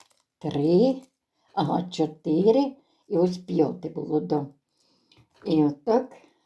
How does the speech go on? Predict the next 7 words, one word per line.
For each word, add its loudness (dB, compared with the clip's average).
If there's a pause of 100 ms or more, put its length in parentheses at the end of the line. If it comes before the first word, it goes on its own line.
(180)
навскоси. -4 (1040)
Так. 0 (1160)
І -10
тепер -2 (100)
оцю -6
розу -2
відрізаємо 2